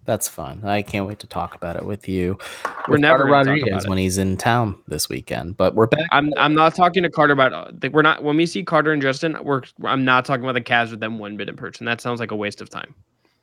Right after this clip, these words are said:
Speaker 1: We're back and better than ever. A new web interface for the start of the basketball season and more props, odds, and lines than ever before. BetOnline remains your number one, that's one finger, spot for all the basketball and football action this season.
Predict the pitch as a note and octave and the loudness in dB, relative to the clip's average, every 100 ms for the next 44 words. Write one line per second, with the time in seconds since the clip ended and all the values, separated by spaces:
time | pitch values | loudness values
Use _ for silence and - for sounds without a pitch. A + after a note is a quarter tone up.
0 | _ _ _ _ _ _ _ _ _ _ | _ _ _ _ _ _ _ _ _ _
1 | _ _ - - - D3+ D#3+ D3+ D#3+ B2+ | _ _ -14 -14 2 4 6 6 6 4
2 | A#2 B2 B2 A2+ F#2 E2 E2+ B2 C3+ B2+ | 6 8 8 6 6 4 4 6 6 6
3 | B2+ A#2 A2+ A#2 G#2+ G2+ - A2+ A2+ A2 | 6 4 4 2 2 -2 2 4 4 4
4 | G#2 G2+ G#2+ - G#2 G2 F#2 B2 C#3 C3 | 4 4 2 2 0 2 4 4 4 4
5 | B2 - - G#2+ G2+ G2 A2 G2+ G2+ G#2 | 4 4 4 6 4 4 4 4 4 2
6 | G2 D#2+ F#2 F#2+ G2 - F#2 D#2+ F2 A2+ | 0 -2 0 0 -4 -2 0 2 2 4
7 | C3+ C#3 C3 B2 A2+ A2 G2+ C3 A#2 A#2+ | 6 6 4 4 4 2 4 6 6 6
8 | C3 C#3+ B2 B2 C3 A#2 D#2 C2+ - F#2 | 6 4 4 4 6 6 2 -6 -4 -4
9 | - A#2 A#2+ A#2 A#2+ A2 G#2 - B2 A#2 | -2 2 2 4 2 4 2 4 6 6
10 | - F2+ B2 A#2 G2 G#2 A2+ - A#2 G#2 | 4 6 6 4 4 4 4 4 4 4
11 | A#2 A2+ G#2+ G2 G2+ G2+ E2+ E2+ - E2 | 2 4 6 6 2 0 0 0 0 -2
12 | - | -4